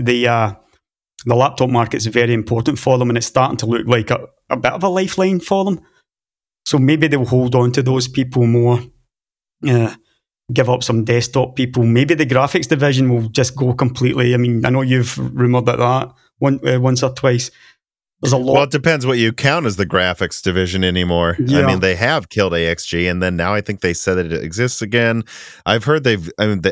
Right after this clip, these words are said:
Speaker 2: I mean, from people I've talked to, they've gutted most of the people who work
Speaker 1: See,
Speaker 2: there, just so
Speaker 1: bringing in
Speaker 2: everyone knows.
Speaker 1: new people all the time and getting rid of bosses, it simply doesn't work.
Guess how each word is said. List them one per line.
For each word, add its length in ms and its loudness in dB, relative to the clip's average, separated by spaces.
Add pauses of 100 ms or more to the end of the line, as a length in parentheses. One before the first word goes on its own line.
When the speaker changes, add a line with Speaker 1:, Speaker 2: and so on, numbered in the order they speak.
Speaker 2:
I 120 -2
mean, 220 0
from 160 -4
people 200 -2
I've 140 0
talked 260 -4
to, 60 -12
they've 200 -4
gutted 460 0
most 320 -2
of 60 -10
the 80 -6
people 300 -6
who 60 -8
work 280 -6
Speaker 1:
See, 100 -4
Speaker 2:
there, 100 -4
just 160 0
so 40 4
Speaker 1:
bringing 160 0
in 60 2
Speaker 2:
everyone 200 0
knows. 140 0
Speaker 1:
new 60 -12
people 340 0
all 160 2
the 80 2
time 420 0
and 260 0
getting 320 0
rid 200 0
of 220 0
bosses, 500 0
it 80 -2
simply 420 -2
doesn't 500 -2
work. 360 -4